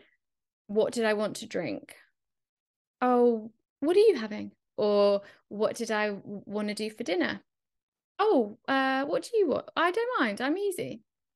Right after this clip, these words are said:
You know, so tiny little things, you kind of just let yourself be kind of,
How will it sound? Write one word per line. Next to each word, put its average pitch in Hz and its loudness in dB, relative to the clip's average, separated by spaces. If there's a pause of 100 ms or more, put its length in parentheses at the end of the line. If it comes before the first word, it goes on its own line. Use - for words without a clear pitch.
(180)
You 208 -4
know, 202 2
so 226 -6
tiny 254 2
little 226 -2
things, 226 -4
you 202 -10
kind 214 -8
of 208 -8
just - -6 (720)
let 208 -4
yourself 190 -4 (1600)
be 214 -4
kind 202 -6
of, - -18